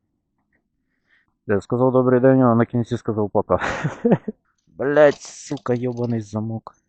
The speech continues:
Цей момент виріжемо. Так, мені десь сюди.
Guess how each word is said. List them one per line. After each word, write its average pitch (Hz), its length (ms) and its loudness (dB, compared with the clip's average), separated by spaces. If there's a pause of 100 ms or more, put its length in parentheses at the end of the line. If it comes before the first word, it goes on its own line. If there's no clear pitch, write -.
(2250)
Цей 120 180 2
момент 107 380 0
виріжемо. 98 520 -4 (760)
Так, 87 400 -2
мені 135 360 -6
десь 110 280 -2
сюди. 87 880 -8